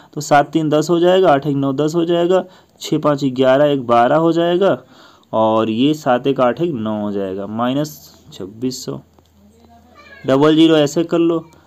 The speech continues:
नौ, बारह, बारह में छः जाएगा तो छः हो जाएगा, इधर बचेगा आठ, आठ में दो के तो छः, छः आठ आठ सौ, ऑप्शन फर्स्ट।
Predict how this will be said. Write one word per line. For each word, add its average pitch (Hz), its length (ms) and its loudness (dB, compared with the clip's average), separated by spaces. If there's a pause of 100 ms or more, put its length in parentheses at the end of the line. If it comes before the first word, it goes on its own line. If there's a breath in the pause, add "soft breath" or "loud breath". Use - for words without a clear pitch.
(140 soft breath)
नौ, 139 320 2
बारह, 135 360 4
बारह 147 280 4
में 147 120 -2
छः 147 180 -4
जाएगा 139 280 0
तो 139 120 -4
छः 156 200 -6
हो 175 100 0
जाएगा, 180 260 2
इधर 139 160 0
बचेगा 135 380 -2
आठ, 175 120 -2
आठ 156 80 -6
में 135 180 -6
दो 120 140 -6
के - 80 -8
तो 95 80 -10
छः, - 200 -20 (360 soft breath)
छः - 140 -6
आठ 107 200 -6
आठ - 100 -14
सौ, - 160 -20
ऑप्शन - 380 -12
फर्स्ट। - 440 -18